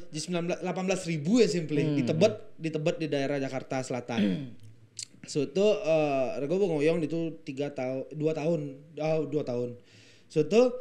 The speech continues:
Speaker 1: nah, pada satu saat, kan pembayaran-pembayaran itu kan, eh, kadang meklo, kadang sing gitu kan,
Speaker 2: Hmm.
Speaker 1: di dunia-dunia begitulah, di dunia entertain gitu kan. So, itu,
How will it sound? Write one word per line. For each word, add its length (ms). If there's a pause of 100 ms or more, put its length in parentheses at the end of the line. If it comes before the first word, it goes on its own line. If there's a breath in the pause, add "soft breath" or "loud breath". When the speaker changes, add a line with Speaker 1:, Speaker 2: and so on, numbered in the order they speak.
(720 loud breath)
Speaker 1:
nah, 160
pada 220
satu 260
saat, 640
kan 240
pembayaran-pembayaran 1500
itu 140
kan, 380
eh, 520
kadang 480
meklo, 480
kadang 300
sing 440
gitu 200
kan, 140
Speaker 2:
Hmm. 140
Speaker 1:
di 240
dunia-dunia 540
begitulah, 500
di 140
dunia 180
entertain 420
gitu 180
kan. 200 (580 soft breath)
So, 200
itu, 220